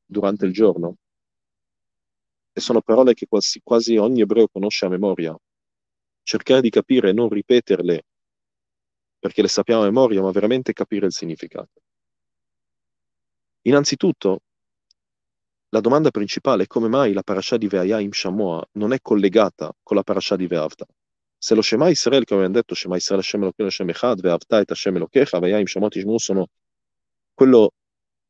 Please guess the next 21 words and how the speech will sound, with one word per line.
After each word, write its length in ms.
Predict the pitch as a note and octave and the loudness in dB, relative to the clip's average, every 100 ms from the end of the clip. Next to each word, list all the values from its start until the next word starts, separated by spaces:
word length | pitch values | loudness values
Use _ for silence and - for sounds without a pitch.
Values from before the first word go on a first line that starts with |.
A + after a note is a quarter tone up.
| - | -4
le 160 | G#2 | 0
parti 300 | - B2+ - | 4 4 2
che 100 | A#2+ | -2
compongono 580 | A2 G#2+ G#2 C#3+ A2 F#2+ | 2 2 4 4 4 0
lo 60 | F2+ | -2
Shema 240 | - F#2+ | -4 -6
Israel, 420 | F2+ - F#2+ D#2+ - _ _ _ _ _ _ _ _ _ _ _ _ _ _ | -4 -2 -2 -2 -8 _ _ _ _ _ _ _ _ _ _ _ _ _ _
bisogna 320 | - A2 C3 | -4 2 4
capire 340 | C3+ B2 D#3+ D#3 | 4 4 4 4
come 160 | A#2 | 4
mai 140 | A2+ C3+ | 4 6
la 100 | B2 | 6
Torah 240 | - A2+ | 4 2
non, 240 | B2+ G#2+ G#2+ - | 4 2 0 -2
non 180 | A2 G#2+ | 0 2
li 120 | A2 | 6
lega 280 | C3 C#3 G#2+ | 6 4 2
tutto 240 | A#2+ - | -2 -4
assieme, 500 | G#2 - C#3 F2 F#2+ - | -2 0 -2 -2 -8 -10
ma 120 | G2+ | -10
sono 260 | - B2+ | -4 -4